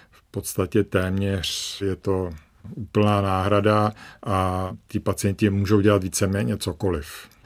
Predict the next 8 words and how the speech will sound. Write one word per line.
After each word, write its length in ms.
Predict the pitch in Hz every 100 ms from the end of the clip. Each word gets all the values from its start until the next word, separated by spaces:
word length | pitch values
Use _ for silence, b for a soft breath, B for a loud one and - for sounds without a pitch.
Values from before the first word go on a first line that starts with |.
| B B _
Jak 200 | 127 123
vypadá 400 | 110 104 113 110
ta 120 | 110 117
endoprotéza? 880 | 110 107 110 107 110 104 104 104 - - - - - -
Jsou 180 | - 113
to 140 | 104 127
v 40 |
podstatě 580 | - - 135 - 123